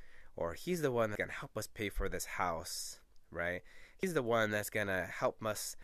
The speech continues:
um, uh, you know, retire and, and, and, you know, take care of us when we, we get to that stage."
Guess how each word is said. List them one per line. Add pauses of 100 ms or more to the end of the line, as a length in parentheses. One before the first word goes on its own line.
(120)
um, (160)
uh,
you
know,
retire (180)
and,
and,
and, (200)
you
know, (380)
take
care
of
us
when
we,
we
get
to
that
stage."